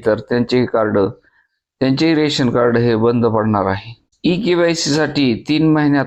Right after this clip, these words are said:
पुन्हा घरोघरी जाऊन तपासणी आणि ई के वाय सी द्वारे पात्रता निश्चित केली जाणार आहे. ज्या रेशन कार्ड बाबत साशंकता निर्माण होत आहे, अशा रेशन कार्ड धारकांच्या घरी जाऊन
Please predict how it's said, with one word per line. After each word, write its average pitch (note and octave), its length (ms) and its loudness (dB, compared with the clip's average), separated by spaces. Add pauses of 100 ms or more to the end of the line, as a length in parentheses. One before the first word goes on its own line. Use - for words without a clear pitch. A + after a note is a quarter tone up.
पुन्हा D#3 260 2
घरोघरी D3 500 2
जाऊन C3+ 280 2
तपासणी C3 500 -2
आणि B2+ 240 4
ई B2+ 40 2 (100)
के A#2+ 100 0
वाय A#2 160 4
सी A2+ 140 -6
द्वारे A2 340 2
पात्रता A2+ 560 -2
निश्चित A2+ 340 -4 (100)
केली G#2 220 2
जाणार F#2 320 0
आहे. G#2 160 -6 (380)
ज्या B2+ 420 2
रेशन D3+ 360 0
कार्ड C#3+ 260 0
बाबत B2+ 460 0
साशंकता C#3 500 -2
निर्माण C3 400 2
होत B2 240 0
आहे, A2+ 200 2 (240)
अशा F3+ 340 0
रेशन D#3+ 300 0
कार्ड C#3+ 180 0
धारकांच्या C3 580 0
घरी C3 260 2
जाऊन A#2+ 440 2